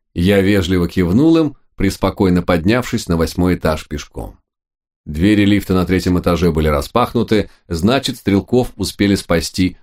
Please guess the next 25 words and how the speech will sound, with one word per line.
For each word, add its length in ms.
банальные 800
службы 480
Ж 120
К 140
Х. 340
Да 220
и 120
задница 640
Фенрирова 640
бы 120
с 120
ними. 340
Они 260
лишь 200
обычные 520
исполнители, 640
то 160
есть, 320
по 140
сути, 280
никто 440
и 60
звать 340
их 120
никак. 460